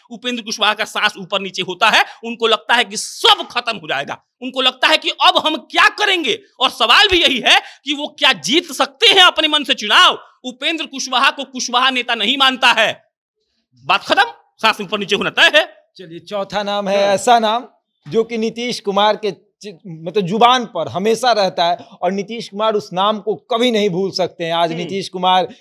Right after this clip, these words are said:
Speaker 2: इतने कम विधायक के साथ खड़े हैं, तो उस व्यक्ति का नाम है, उसका नाम है चिराग पासवान।
Speaker 1: देखिए, हम हमेशा कहते हैं कि तेजस्वी यादव के समानांतर अगर कोई युवा खड़ा है, उसके पास समय है, उसके पास तजुर्बा हो सकता है,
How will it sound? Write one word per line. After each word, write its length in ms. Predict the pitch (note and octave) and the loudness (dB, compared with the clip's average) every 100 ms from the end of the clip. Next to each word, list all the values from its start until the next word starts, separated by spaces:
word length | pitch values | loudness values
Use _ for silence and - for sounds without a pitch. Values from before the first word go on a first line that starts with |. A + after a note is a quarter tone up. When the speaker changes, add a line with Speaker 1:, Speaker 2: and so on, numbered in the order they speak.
| - | -14
Speaker 2:
इतने 340 | G3 B3 A#3+ A#3+ | -6 -2 0 0
कम 380 | - A3 A3+ | 0 0 0
विधायक 400 | G3 F3+ F#3+ G3 F#3+ | 0 0 0 0 -4
के 80 | |
साथ 220 | - F3+ F3 | -10 -6 -8
खड़े 280 | - G3 | -6 -2
हैं, 140 | G3+ G#3 | 0 -2
तो 140 | G3+ | -4
उस 180 | F3 - | -8 -6
व्यक्ति 360 | E3 G3 - A3 | -4 -4 -6 -6
का 160 | G3 | -4
नाम 280 | E3+ E3 D#3 | -4 -6 -6
है, 240 | D#3 D3+ _ | -8 -10 _
उसका 260 | D#3+ - D#3+ | -12 -6 -2
नाम 260 | E3+ E3+ | -2 -2
है 80 | D#3 | -4
चिराग 340 | D3 D#3 F3 D3+ | -6 0 2 0
पासवान। 720 | - C3+ C3 - - C3+ B2+ _ _ | -6 -12 -12 -14 -14 -12 -12 _ _
Speaker 1:
देखिए, 480 | G3+ B3+ B3+ E3+ - _ - - _ _ - | -4 -2 0 -2 -4 _ -20 -20 _ _ -2
हम 160 | A#3+ C#4 | 2 4
हमेशा 280 | C#4 F4 E4+ | 2 2 4
कहते 300 | D4+ D4+ D#4 | 4 4 2
हैं 100 | C#4+ | 0
कि 100 | C#4+ | -2
तेजस्वी 480 | C4+ C4+ C#4 D#4+ | 0 0 0 0
यादव 260 | D4 C4 C#4+ | 2 4 2
के 160 | C#4+ C#4 | 2 0
समानांतर 800 | B3+ B3 B3+ C4 G3+ B2 _ - | 2 4 4 2 -2 -6 _ -10
अगर 200 | A#3 B3+ | -4 -4
कोई 220 | - C4 | -4 -8
युवा 300 | F3+ A#3+ C#4 | -6 0 0
खड़ा 300 | C#4 G3+ A#3 | 0 0 2
है, 180 | A3 A#3 - _ C3+ - | 2 -2 -6 _ -20 -10
उसके 220 | B3 - | -10 -4
पास 260 | B3 B3 B3 | 0 2 0
समय 340 | - F#3+ A#3+ | 0 2 4
है, 300 | C4 B3+ - _ - | 4 2 -2 _ -6
उसके 260 | - D4 | -2 -2
पास 320 | C4+ B3 B3 - | 2 2 2 -4
तजुर्बा 320 | F#3+ G3 B3 | -4 2 2
हो 160 | B3 A#3 | 2 0
सकता 300 | A#3+ B3 A3+ | -2 0 0
है, 180 | A#3 | 0